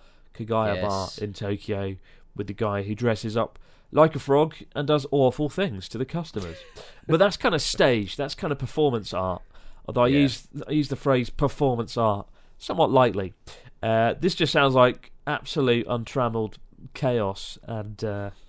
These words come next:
Speaker 1: <laughs> I need to go and find this place. Gonna try and track this place down. If you know where it is, uh, Jess, let me know.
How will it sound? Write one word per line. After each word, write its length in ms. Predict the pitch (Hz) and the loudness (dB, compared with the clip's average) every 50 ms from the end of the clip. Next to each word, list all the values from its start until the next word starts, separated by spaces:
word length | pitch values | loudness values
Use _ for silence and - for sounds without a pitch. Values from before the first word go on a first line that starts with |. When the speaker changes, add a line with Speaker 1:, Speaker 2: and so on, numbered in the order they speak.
| - - | -20 -20
Speaker 1:
<laughs> 300 | - - - - - - | -20 -20 -20 -16 -12 -10
I 80 | 131 117 - | -8 -6 -6
need 120 | 170 139 - | -6 -6 -6
to 60 | - | -2
go 140 | - 143 127 | 0 0 0
and 100 | 110 - | 0 0
find 220 | - 135 117 113 | -2 -2 -2 -2
this 100 | 117 - | -4 -8
place. 420 | - - 127 123 104 - - - - - - - - - - - | -8 -6 -6 -4 -6 -6 -10 -14 -20 -20 -20 -18 -20 -20 -12 -4
Gonna 140 | - 160 147 | 0 0 0
try 360 | 139 - - - 165 156 151 143 | 0 -2 -4 0 4 4 4 4
and 220 | 131 123 120 - | 2 -2 -6 -8
track 200 | - - 151 - | -2 0 0 0
this 120 | - 131 - | 0 -4 -4
place 280 | - 139 127 120 104 | -2 0 0 0 0
down. 340 | - 120 120 160 143 98 87 | 0 0 0 0 -2 -4 -6
If 100 | - - | -8 -6
you 60 | 160 | 0
know 140 | 170 202 185 | 4 6 8
where 100 | 165 151 147 | 8 8 8
it 60 | 127 | 6
is, 280 | 165 156 139 120 123 | 6 4 2 2 2
uh, 240 | 131 123 123 117 107 | 2 4 4 2 2
Jess, 360 | 107 - 123 123 147 - - | 0 0 0 0 0 -2 -4
let 120 | 175 - - | -8 -6 -6
me 80 | 139 | -4
know. 220 | 139 160 143 98 | -4 -4 -4 -4